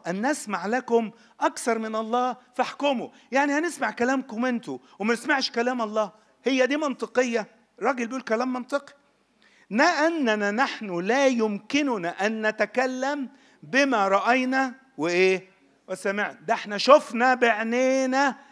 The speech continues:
المسيح علق على الصليب ونزل ودخل القبر وقام، وبعد ما قام ظهر لنا،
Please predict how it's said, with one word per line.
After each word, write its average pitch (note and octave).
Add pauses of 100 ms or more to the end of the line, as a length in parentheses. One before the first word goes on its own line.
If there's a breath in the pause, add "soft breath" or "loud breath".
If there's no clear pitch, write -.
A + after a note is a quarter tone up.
(140 loud breath)
المسيح G#3+ (460 soft breath)
علق C#4
على C4
الصليب B3
ونزل F#3+
ودخل A#3
القبر A#3
وقام، G#3 (2750)
وبعد D3+
ما D#3
قام E3
ظهر C3+
لنا، B2+